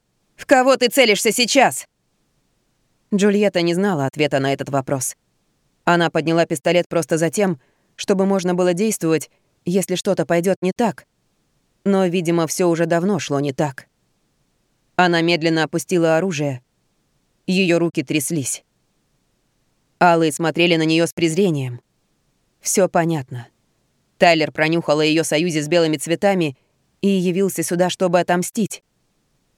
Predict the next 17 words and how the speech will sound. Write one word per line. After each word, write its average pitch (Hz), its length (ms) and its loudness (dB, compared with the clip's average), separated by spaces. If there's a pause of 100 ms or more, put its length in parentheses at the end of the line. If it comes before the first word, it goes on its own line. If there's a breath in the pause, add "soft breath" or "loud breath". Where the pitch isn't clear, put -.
(220)
Он 185 200 2
настроил 170 460 0
против 165 300 -4
неё 175 340 2
алых, 175 340 0 (440)
рассказав, 185 460 0
что 185 180 -2
она 180 180 0
их 165 100 -4
предала. 180 540 0 (1400)
Они 175 260 0
переводили 160 520 0
глаза 156 320 2
с - 80 -10
неё 165 240 0
на 165 140 2
Рому, 175 340 -2